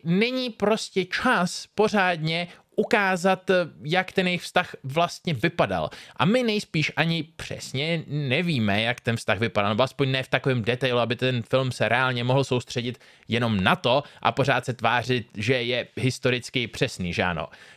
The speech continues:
Nicméně, i když je to dobře zahraný, tak, eh, prostě tady chybí nějaký pojítka mezi těmi jednotlivými momenty.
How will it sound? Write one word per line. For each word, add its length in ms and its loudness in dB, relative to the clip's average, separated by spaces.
Nicméně, 1000 0
i 200 -4
když 200 0
je 80 2
to 100 0
dobře 320 0
zahraný, 580 0
tak, 260 0
eh, 180 4
prostě 600 0
tady 320 0
chybí 720 -4
nějaký 500 -2
pojítka 500 0
mezi 220 0
těmi 240 0
jednotlivými 1160 0
momenty. 760 0